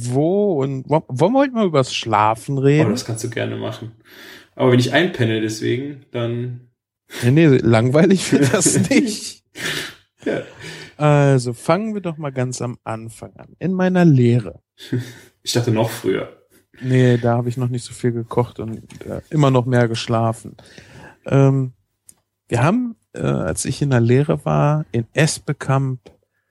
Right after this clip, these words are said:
Speaker 1: äh, haben wir so einen Keller gehabt. Da standen, ich weiß gar nicht mehr, so zehn, zwölf P Cs drinne.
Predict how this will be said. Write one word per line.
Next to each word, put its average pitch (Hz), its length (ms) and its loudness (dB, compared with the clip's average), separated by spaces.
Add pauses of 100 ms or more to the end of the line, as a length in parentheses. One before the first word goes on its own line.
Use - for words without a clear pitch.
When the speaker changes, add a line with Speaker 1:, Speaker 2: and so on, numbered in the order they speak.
(480)
Speaker 1:
äh, - 80 -14
haben 123 920 -6
wir 120 80 4
so 120 140 0
einen 113 340 -8 (100)
Keller 143 320 4
gehabt. 160 560 -2 (1000)
Da 135 120 2
standen, 143 540 0
ich 120 120 -8
weiß 120 220 -2
gar 139 140 4
nicht 131 160 0
mehr, 123 140 2
so 113 120 -4
zehn, 135 400 2
zwölf 120 460 2
P 123 100 -2
Cs 113 480 0
drinne. 95 380 -12